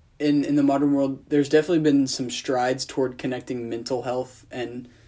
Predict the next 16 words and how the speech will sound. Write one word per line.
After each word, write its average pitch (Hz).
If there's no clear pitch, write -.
physical 131
health 131
in 131
the 123
past -
ten, 127
fifteen 127
years. 123
Um, 120
especially 180
these 151
past 147
five 131
years 120
or 131
so, 120